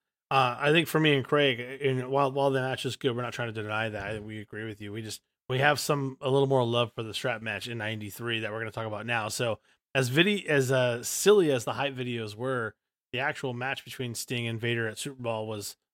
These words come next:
uh, proving to be one for the ages. While the world title wasn't on the line and the match was, uh, White Castle of Fear strap match, which was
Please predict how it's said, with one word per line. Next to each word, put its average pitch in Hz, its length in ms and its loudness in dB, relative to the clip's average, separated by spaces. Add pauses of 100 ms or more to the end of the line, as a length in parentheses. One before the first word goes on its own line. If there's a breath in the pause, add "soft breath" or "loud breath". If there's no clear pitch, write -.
(100)
uh, 110 160 -6
proving 151 380 2
to 123 40 0
be 120 100 -2
one 123 260 -2
for 117 100 -10
the 110 180 -10
ages. 113 540 -4 (500)
While 143 440 2
the 139 100 0
world 143 240 4
title 139 220 2
wasn't 135 300 -2
on 131 120 -4
the 120 100 -4
line 135 600 -4
and 123 160 -8
the 110 60 -8
match 117 340 -6
was, 113 340 -6
uh, 107 280 -8
White 120 340 -4
Castle 120 420 -4
of 101 160 -12
Fear 117 200 -4
strap 113 340 -6
match, 156 420 -8
which 131 140 -12
was 107 140 -12